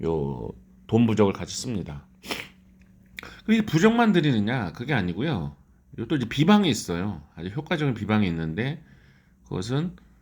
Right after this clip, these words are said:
어, 부적을 쓰시는 분에게만 제가 알려드립니다. 살아가면서 인간 갈등이 왜 없겠습니까?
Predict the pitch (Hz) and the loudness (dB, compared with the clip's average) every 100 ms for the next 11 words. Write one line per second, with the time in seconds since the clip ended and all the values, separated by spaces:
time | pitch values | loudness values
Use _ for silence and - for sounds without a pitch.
0 | - - - 78 76 107 110 123 107 92 | -20 -20 -8 -8 -4 0 2 4 4 2
1 | 110 113 160 175 151 101 95 82 80 90 | -2 -4 -4 -2 -2 -2 -2 -2 -4 -4
2 | 117 110 90 82 82 82 85 80 76 71 | -8 -8 -8 -4 -4 -4 -4 -6 -8 -10
3 | 71 80 87 _ - _ _ - - - | -12 -14 -18 _ -20 _ _ -20 -12 -12
4 | - - - - - 185 208 190 135 107 | -12 -20 -20 -10 0 2 4 4 2 0
5 | 90 87 87 92 80 82 - - 113 131 | 0 -4 -4 -6 -8 -12 -10 -4 0 0
6 | 123 104 85 92 90 82 80 92 - 90 | 2 -2 -2 -4 -2 -2 -4 -6 -8 -8
7 | 80 71 - 73 76 | -8 -10 -12 -10 -10